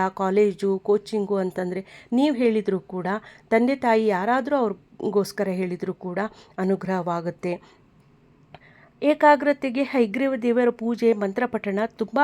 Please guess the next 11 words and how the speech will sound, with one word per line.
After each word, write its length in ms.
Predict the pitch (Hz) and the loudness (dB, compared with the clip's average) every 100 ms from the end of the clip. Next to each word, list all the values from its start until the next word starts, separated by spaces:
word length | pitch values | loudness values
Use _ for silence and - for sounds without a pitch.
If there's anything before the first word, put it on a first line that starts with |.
| 294 | 0
ಅದ್ಭುತ 300 | 175 - 220 226 | -4 -4 -2 -2
ಪರಿಣಾಮಕಾರಿ. 840 | 214 180 190 190 190 185 180 185 - - - | -2 -4 -2 -4 -4 -4 -4 -6 -10 -12 -4
ಮಕ್ಕಳು 240 | 240 269 | -2 -2
ಚೆನ್ನಾಗಿ 500 | 262 226 202 233 254 | -2 0 0 0 0
ಓದ್ಕೊಂಡ್ರು, 640 | 277 214 - 214 196 196 196 | -2 -2 -2 -2 0 0 -2
ಪರೀಕ್ಷೆಯ 460 | 196 185 - 208 | -2 -4 -2 -2
ಭಯ, 240 | 190 185 180 180 - - | 0 -2 -2 -4 -6 -2
ಅವ್ರು 200 | 233 233 | 2 2
ಅಂದುಕೊಂಡದ್ದು 580 | 214 220 233 220 202 | 0 0 0 0 0
ಸಾಧಿಸೋದು 640 | 202 196 175 - 196 180 190 | 0 -2 -6 -4 -6 -4 -6
ಸಾಧ್ಯವಾಗುವುದಿಲ್ಲ. 960 | 196 165 180 175 165 165 175 175 170 | -6 -6 -4 -4 -4 -6 -8 -6 -6